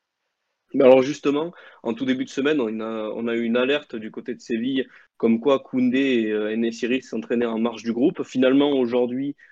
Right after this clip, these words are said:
euh, il a été rapporté sur, euh, sur Marca toujours que les deux joueurs avaient réintégré, euh, le, le groupe et donc, euh, Lopetegui pouvait compter sur un effectif,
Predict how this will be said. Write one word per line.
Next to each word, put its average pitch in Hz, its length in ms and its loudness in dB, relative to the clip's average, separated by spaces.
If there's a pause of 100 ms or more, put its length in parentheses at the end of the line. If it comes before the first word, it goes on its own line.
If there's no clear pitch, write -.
(180)
euh, 107 260 -2
il 110 100 -2
a 117 60 2
été 120 160 -2
rapporté 127 580 -6
sur, 110 280 -10
euh, 107 240 -8
sur 117 200 -8
Marca 120 320 -4
toujours 120 380 -8 (340)
que 123 260 4
les 117 200 0
deux 127 160 -2
joueurs 127 260 -2
avaient 113 180 -4
réintégré, 123 720 -2
euh, 107 400 -6
le, 107 240 -8
le 107 140 -6
groupe 127 280 -4
et 117 60 0
donc, 113 320 -2
euh, 110 80 -2
Lopetegui 113 520 -4
pouvait 113 220 -4
compter 117 260 -4
sur 110 160 -10
un 110 100 -4
effectif, - 540 -8